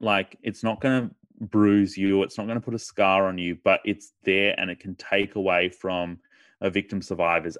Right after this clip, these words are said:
agency and sen-, sense of self and their self-esteem. And that slowly erodes them to the point where, like, particularly after that love bombing behavior, which is, um, you know, like, over the top affection, like, quite early on, like,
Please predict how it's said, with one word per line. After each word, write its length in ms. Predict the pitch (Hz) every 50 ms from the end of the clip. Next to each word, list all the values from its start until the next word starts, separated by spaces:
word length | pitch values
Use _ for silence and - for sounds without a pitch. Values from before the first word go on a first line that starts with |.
| -
agency 480 | 95 98 101 95 98 95 87 - - 87
and 120 | 80 78
sen-, 420 | - - - - 104 98 95 - -
sense 240 | - 113 101 98
of 100 | 90 80
self 540 | - - - 113 101 95 90 85 - _ -
and 120 | 90 85 85
their 120 | 85 85
self-esteem. 840 | - - 113 101 92 - - 85 - - - 98 92 90 82 78 71 -
And 120 | 101 113
that 220 | 120 143 156 -
slowly 600 | - - - 143 127 120 120 120 120 120 120 120 101
erodes 500 | 92 92 90 87 85 90 98 101 - -
them 220 | 135 170 214 208 -
to 80 | 143
the 80 | 135 131
point 320 | 120 - 131 135 139 -
where, 100 | 127 123
like, 280 | 113 110 107 107 104 - _ _ _ _ _ _ _ -
particularly 320 | 123 143 165 185 165 -
after 320 | - 110 110 123 127 - 123
that 180 | 123 110 -
love 400 | 98 95 95 104 113 135 131 131
bombing 300 | - 123 113 107 101 90
behavior, 500 | 87 85 90 87 85 80 - 82 87 90
which 300 | 113 113 117 110 110 -
is, 220 | 107 101 90 - 101
um, 360 | 95 90 87 85 82 82 82 _ _ _ _ _ _ _ _ _ _ _ -
you 80 | - 143
know, 60 | 143
like, 120 | 143 143 - -
over 320 | 151 156 151 143 127 131
the 140 | 127 120 110
top 320 | - - - 98 90 - - _ _ _ _ _ _ _ -
affection, 640 | - 101 - - - 95 - - - - 87 78 - -
like, 160 | 92 104 -
quite 240 | - 131 127 123 - -
early 300 | 110 107 98 90 87 90
on, 200 | 85 78 73 -
like, 320 | 90 90 90 98 98 -